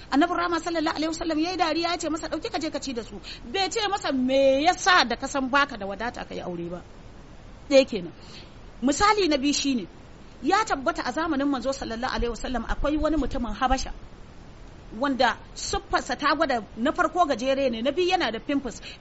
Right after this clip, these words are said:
Duk inda ya nemi aure a birnin Madina ba a amincewa da shi. Har ya kai wa Manzon Rama sallallahu alaihi wasallam ya tura shi gidan wani bawan Allah da yarsa ta taso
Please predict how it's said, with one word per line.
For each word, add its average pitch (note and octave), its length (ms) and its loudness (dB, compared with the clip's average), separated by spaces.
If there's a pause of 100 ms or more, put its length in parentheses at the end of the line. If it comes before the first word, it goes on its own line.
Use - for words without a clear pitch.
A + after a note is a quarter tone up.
Duk G4 180 -4
inda G#4 220 2
ya D4 60 8
nemi C4 320 0
aure C#4+ 260 0
a A#3+ 60 -4
birnin C#4 260 2
Madina C#4 320 0
ba C4 100 2
a A#3+ 240 0
amincewa G#3 480 -2
da F#3+ 60 -12
shi. - 180 -10 (300)
Har E4 140 -2
ya F4+ 120 0
kai F#4+ 140 -2
wa D#4+ 80 4
Manzon C4 240 0
Rama F4 220 2
sallallahu C#4 360 0
alaihi B3 160 0
wasallam C4+ 320 -2
ya D4 200 2
tura D4+ 360 -4
shi A#3 120 -8
gidan C4+ 260 0
wani C4+ 140 0
bawan D4+ 380 2
Allah B3+ 240 0
da - 120 -6
yarsa C4+ 240 -2
ta A#3+ 80 -8
taso C4 260 -2